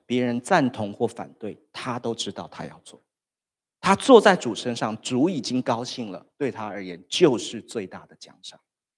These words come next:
她不需要其他人的认可，这不是自高自大，这是目标、动机、方法、对象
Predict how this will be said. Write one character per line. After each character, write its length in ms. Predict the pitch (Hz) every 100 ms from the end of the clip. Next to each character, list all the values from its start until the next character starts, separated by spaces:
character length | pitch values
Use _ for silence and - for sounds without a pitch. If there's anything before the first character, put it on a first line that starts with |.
| _
她 100 | -
不 220 | 107 143 127
需 180 | - 120
要 140 | 107
其 380 | - - 107 104
他 280 | - 113 113
人 220 | 98 90
的 120 | 85
认 280 | 82 120 90
可， 200 | - - _ _ _ _ _ -
这 120 | 269
不 160 | 269
是 200 | 135 160
自 240 | 156 - 143
高 200 | 131 113
自 240 | - 117
大， 400 | 101 98 87 _ _ _ _ _ _ _ _
这 140 | - 151
是 160 | -
目 340 | 120 143 160 120
标、 380 | 101 117 104 107
动 420 | - 143 107 98
机、 300 | - 107 101
方 400 | - - 107 117
法、 320 | - 90 _ _ _ -
对 200 | 131 90
象 360 | - 107 90